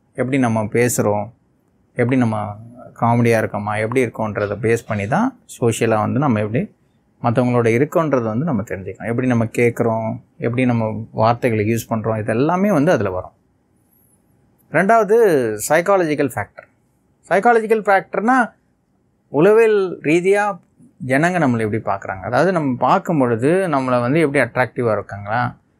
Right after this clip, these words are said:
நம்ம எப்படி ஓப்பன் மைண்டடா இருக்கோமா, இல்லைன்னா ரொம்ப ரிசர்வா இருக்கோமா, இல்ல உம்முன்னு இருக்கோமா, இல்ல ரொம்ப புன்னகையோட மத்தவங்களோட பழகுறோமா, இதெல்லாம் வந்து மத்தவங்க பார்த்துக்கிட்டே இருப்பாங்க. அதை பேஸ் பண்ணி தான் நம்மக்கிட்ட வந்து பேசுவாங்க.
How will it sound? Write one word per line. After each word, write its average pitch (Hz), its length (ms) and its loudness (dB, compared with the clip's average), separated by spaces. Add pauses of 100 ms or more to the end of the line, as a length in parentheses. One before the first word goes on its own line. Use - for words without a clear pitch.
(220)
நம்ம 120 180 2
எப்படி 135 180 2
ஓப்பன் 131 380 2
மைண்டடா 104 420 0
இருக்கோமா, 101 280 -8
இல்லைன்னா 107 360 -4
ரொம்ப 117 300 0
ரிசர்வா 117 440 0
இருக்கோமா, 104 520 -10 (600)
இல்ல 117 200 0
உம்முன்னு 127 500 2
இருக்கோமா, 107 520 -6 (180)
இல்ல 123 180 -2
ரொம்ப 127 300 0
புன்னகையோட 123 520 0
மத்தவங்களோட 107 540 -4
பழகுறோமா, 104 600 -4
இதெல்லாம் 170 460 0
வந்து 190 360 2
மத்தவங்க 135 540 0
பார்த்துக்கிட்டே 117 420 -2
இருப்பாங்க. 110 420 -8 (500)
அதை 170 260 2
பேஸ் 202 260 2
பண்ணி 175 180 -2
தான் 190 140 0
நம்மக்கிட்ட 139 340 0
வந்து 117 220 -4
பேசுவாங்க. 101 460 -12